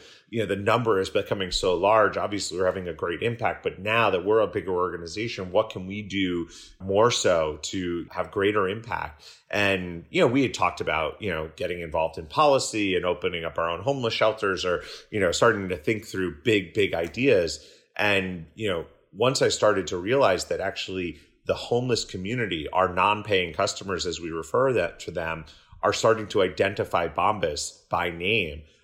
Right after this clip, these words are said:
I realized that actually what we're setting out to do is creating the first ever consumer brand for the homeless community. But I do see that if we ever get to a point where we are a multi-billion dollar brand like a Lululemon or a Nike or whatever,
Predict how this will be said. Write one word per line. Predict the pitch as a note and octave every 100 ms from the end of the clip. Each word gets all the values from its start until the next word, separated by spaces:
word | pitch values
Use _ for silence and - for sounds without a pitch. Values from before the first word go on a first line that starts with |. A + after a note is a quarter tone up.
| -
I | F#2
realized | F2+ B2 A#2+ F#2 E2
that | F#2+ F2 D#2+ - _
actually | F#2+ G#2+ G#2+ F2+
what | F#2
we're | G#2+ A#2+
setting | - G#2+ G2
out | E2 -
to |
do | D#2+ A2+ A#2+
is | E2+
creating | - - G2 G2 F#2+
the | D#2+
first | - G2+ - -
ever | F2+ F2+
consumer | - D#2+ - F#2 F2
brand | D2+ D#2 G2 E2+
for | E2
the | E2+
homeless | E2+ F2+ D#2
community. | - D#2 F2+ G2+ D#2+ A1 - - - _ -
But | C#3+
I |
do | C3 D3
see | D#3 - B2+ G#2+
that | F2
if | F2 G2
we | A#2+
ever | A#2 G#2+ G2+
get | G2 -
to | F#2+
a |
point | - - G2+ F#2+
where | F2+ F2
we | F#2 G2
are | F#2 E2+
a | E2
multi-billion | F#2+ G#2 G#2+ G#2 F#2 F#2+ F#2+ F2+ E2+
dollar | F#2 F2 E2+
brand | E2 F2 E2+ E2+ E2
like | D#2+
a | E2+
Lululemon | F2 E2+ E2 E2+ E2+ E2+ E2+
or | D#2+ D#2 D2+
a |
Nike | E2 F#2+ - E2+ E2 E2
or | D#2+ D#2
whatever, | F2 G#2+ A#2 F#2+ E2